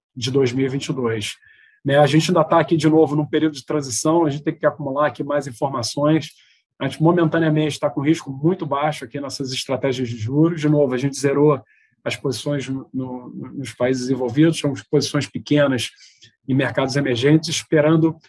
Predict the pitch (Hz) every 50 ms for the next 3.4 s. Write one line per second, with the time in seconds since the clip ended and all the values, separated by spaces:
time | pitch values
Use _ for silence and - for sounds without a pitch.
0 | _ _ _ _ _ _ - 143 123 - - 156 156 151 147 143 147 151 151 147
1 | 156 147 - 143 139 135 139 139 143 143 143 139 - - - 123 120 - 147 -
2 | - 139 131 - - - - - - 156 151 156 156 147 143 135 139 127 - -
3 | - 156 143 147 147 143 143 135